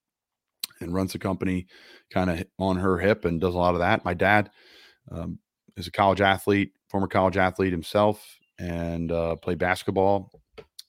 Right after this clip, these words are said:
and, uh, had started as a telecommunications company with his father. And now has moved on from that, but also works for my mom. It's truly a family business, works with my mom. They're really heavily involved in real,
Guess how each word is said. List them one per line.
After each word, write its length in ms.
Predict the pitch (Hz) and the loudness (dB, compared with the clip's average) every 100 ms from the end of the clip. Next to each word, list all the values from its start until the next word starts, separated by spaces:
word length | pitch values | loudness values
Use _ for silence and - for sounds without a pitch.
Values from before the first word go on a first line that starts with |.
| _ | _
and, 440 | 92 90 90 85 82 | -10 -8 -6 -6 -8
uh, 160 | 82 | -8
had 240 | 82 98 - | -8 -8 -2
started 280 | 101 98 | 0 0
as 80 | 87 | -2
a 40 | - | -2
telecommunications 880 | 104 98 101 95 - 98 98 92 | -2 0 -2 -4 -2 -2 -2 -8
company 300 | - 101 101 | -4 -4 -2
with 140 | 95 87 | -4 0
his 160 | 101 | -2
father. 440 | - 101 101 107 101 _ _ - - - _ _ 85 | 2 4 4 4 0 _ _ -20 -20 -20 _ _ -6
And 200 | 85 87 | -2 0
now 160 | 92 | 0
has 100 | 85 | 0
moved 220 | 98 95 | 0 2
on 160 | 98 95 | 2 2
from 200 | - 82 | 0 0
that, 280 | 92 98 - | 4 4 4
but 100 | 90 | 2
also 240 | 92 - | 2 2
works 240 | 85 92 - | 0 0 0
for 100 | 90 | 0
my 140 | 82 | 2
mom. 320 | 85 95 95 | 2 4 4
It's 120 | 90 | 0
truly 300 | - 104 92 | -2 0 2
a 40 | 85 | 2
family 280 | 95 92 80 | 0 0 0
business, 400 | 98 92 95 90 | 0 0 0 0
works 180 | 90 | 0
with 160 | 92 92 | 0 -2
my 100 | 87 | -2
mom. 420 | 87 92 95 90 - _ _ _ _ - | 0 2 2 0 -6 _ _ _ _ -2
They're 140 | 92 | 0
really 220 | 85 90 | 2 0
heavily 300 | 82 92 90 | 2 0 2
involved 320 | 87 85 90 82 | 0 2 2 2
in 120 | 80 | 0
real, 260 | 95 92 | 2 2